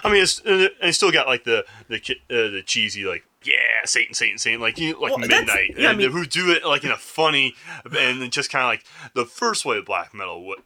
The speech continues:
Speaker 1: way, it's like, with, um, with, like, Venom. They knew it was a joke.
Speaker 2: It was
Speaker 1: And they,
Speaker 2: shock
Speaker 1: it,
Speaker 2: rock.
Speaker 1: yeah.
Speaker 2: Yeah.
Speaker 1: And it's rock and roll,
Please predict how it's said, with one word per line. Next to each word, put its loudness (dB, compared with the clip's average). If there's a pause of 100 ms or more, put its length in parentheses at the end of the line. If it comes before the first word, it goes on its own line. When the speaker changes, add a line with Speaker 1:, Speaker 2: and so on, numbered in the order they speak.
Speaker 1:
way, -8
it's -12
like, -10 (100)
with, -18
um, -8 (220)
with, -12
like, -8
Venom. -2 (240)
They 2
knew 0
it 0
was 0 (320)
a -10 (100)
joke. -4
Speaker 2:
It -2
was -2
Speaker 1:
And 2
they, 6
Speaker 2:
shock 4
Speaker 1:
it, 4
Speaker 2:
rock. 0
Speaker 1:
yeah. 0 (200)
Speaker 2:
Yeah. 2
Speaker 1:
And 2
it's -2 (440)
rock 2
and -10
roll, 0